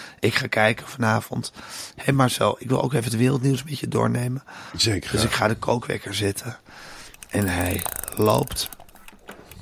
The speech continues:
Speaker 1: Marcel, er is veel te doen in een, eh, in het Gelderse dorpje Elst. Nou, jou wel bekend.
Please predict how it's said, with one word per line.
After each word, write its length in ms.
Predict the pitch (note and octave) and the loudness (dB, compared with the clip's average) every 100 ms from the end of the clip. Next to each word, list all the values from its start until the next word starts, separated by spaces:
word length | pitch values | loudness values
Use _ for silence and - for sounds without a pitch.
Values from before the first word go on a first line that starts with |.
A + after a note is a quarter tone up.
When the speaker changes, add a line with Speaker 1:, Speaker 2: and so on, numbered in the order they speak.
| - - - | -18 -16 -4
Speaker 1:
Marcel, 320 | G2 G2 - | 0 0 0
er 80 | G2 | -2
is 160 | F#2+ - | -2 -4
veel 320 | - - A#2+ | -6 0 0
te 100 | B2 C#3+ | 0 -4
doen 260 | A2+ G#2 - - - - - | -2 -2 -6 -16 -14 -16 -4
in 220 | - G#2+ G#2 | 0 2 2
een, 240 | G2 G#2 | 0 0
eh, 220 | G#2 G2+ - - | 0 0 -4 -4
in 160 | G2 | -2
het 240 | A2 - - - - - - | 0 -2 -6 -12 -14 -16 -6
Gelderse 800 | - - C3 B2+ A#2 - F#2 - - - | 0 4 6 6 2 0 -4 -6 -20 -12
dorpje 640 | G2+ B2 B2+ A2+ - - _ | 2 6 8 6 -2 -10 _
Elst. 560 | - G#2 D#3 - - - - | 2 2 2 -2 -2 -8 -4
Nou, 220 | F#2 - | -4 -2
jou 280 | F#2+ F#2+ G2 | 0 2 4
wel 180 | A#2 A2 | 4 2
bekend. 480 | A2+ - B2+ C3+ | -2 -2 -2 -2